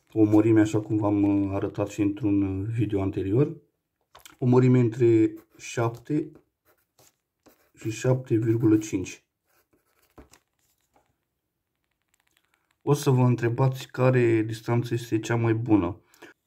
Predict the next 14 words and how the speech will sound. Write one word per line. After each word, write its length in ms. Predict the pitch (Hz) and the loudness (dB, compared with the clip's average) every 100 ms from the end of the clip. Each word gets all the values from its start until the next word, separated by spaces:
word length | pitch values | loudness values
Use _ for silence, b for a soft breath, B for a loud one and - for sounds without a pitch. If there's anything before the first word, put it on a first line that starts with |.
| _ _ | _ _
Între 260 | - 113 104 | -8 -6 -6
șapte, 720 | 98 110 107 - 98 139 135 _ | -4 -4 -4 -6 -8 -8 -12 _
șapte 340 | - 107 101 104 | -10 -6 -4 -4
virgulă 240 | 98 98 | -2 -2
cinci, 500 | 95 104 95 - _ _ _ | -2 -6 -6 -8 _ _ _
să 140 | - | -10
zic 260 | 104 107 - | -2 -2 -2
un 140 | 101 | -4
maxim 580 | 95 104 - - 90 - - | 0 2 2 0 -12 -12 -6
opt, 400 | 95 120 - - _ _ _ _ _ _ _ _ _ _ _ _ _ _ _ _ _ _ _ _ | -4 -4 -8 -20 _ _ _ _ _ _ _ _ _ _ _ _ _ _ _ _ _ _ _ _
veți 480 | 139 135 - - 123 | -2 -2 -4 -4 -2
av-, 240 | 123 127 - - - | -2 -4 -10 -14 -2
vedea 300 | 120 120 131 | 2 4 4
că 160 | 127 | 2